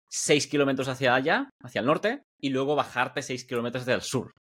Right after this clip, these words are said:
¿Sabes? Por lo que ya vas viendo en el kilómetro treinta, que los del cuarenta ya están a punto de llegar, ¿no? Yo creo que es esa sensación que dices, "Uf, aún lo que me queda",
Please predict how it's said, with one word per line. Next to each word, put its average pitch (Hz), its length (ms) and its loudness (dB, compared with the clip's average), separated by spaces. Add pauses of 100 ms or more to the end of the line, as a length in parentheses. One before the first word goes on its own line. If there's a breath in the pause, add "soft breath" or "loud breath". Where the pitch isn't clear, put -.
(140)
¿Sabes? 156 160 0
Por 127 140 -2
lo 113 100 2
que 113 120 0
ya 123 80 4
vas 127 160 4
viendo 131 220 4
en 104 80 0
el 101 60 -4
kilómetro 113 440 0
treinta, 156 500 4 (480 loud breath)
que 117 140 -2
los 117 160 0
del 120 160 0
cuarenta 127 400 4
ya 143 80 6
están 120 160 0
a 113 80 4
punto 123 260 0
de 104 120 2
llegar, 90 340 -2
¿no? 101 100 -2
Yo 107 140 0
creo 117 160 2
que 117 60 2
es 117 80 0
esa 123 140 -4
sensación 120 460 -4
que 123 100 2
dices, 98 180 2 (140)
"Uf, 117 160 -10 (340)
aún 110 280 -2
lo 123 100 0
que 120 120 -2
me 107 120 2
queda", 127 280 4